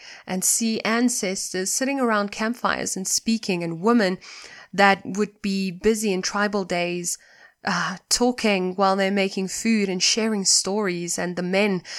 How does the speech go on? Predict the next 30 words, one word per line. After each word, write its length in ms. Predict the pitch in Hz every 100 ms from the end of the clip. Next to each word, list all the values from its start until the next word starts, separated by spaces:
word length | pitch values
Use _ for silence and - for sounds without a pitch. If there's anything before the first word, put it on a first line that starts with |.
| - -
around 240 | 196 196
the 80 | 196
campfire 600 | - 202 202 196 180 175
sharing 420 | 170 - 196 196
stories. 540 | 185 - 196 190 165 190
And 120 | 185
maybe 280 | 214 294 349
some 200 | - 285
of 120 | 277
us 120 | 277
grew 220 | - 220
up 240 | 214 208 -
like 220 | 208 202
that, 280 | - - -
but 120 | -
a 100 | -
lot 180 | 254 311
of 100 | 359
times 420 | - 233 214 214
we 140 | 190 233
grow 220 | 254 269 -
up 160 | 202
with 100 | 208 -
other 160 | 202 240
people's 420 | - 185 175 -
stories 540 | - 170 165 175 -
now. 340 | - 113 - - - - - -
Stories 720 | - - 226 226 226 214 214 - - -
in 140 | 196
books 440 | 185 269 277 -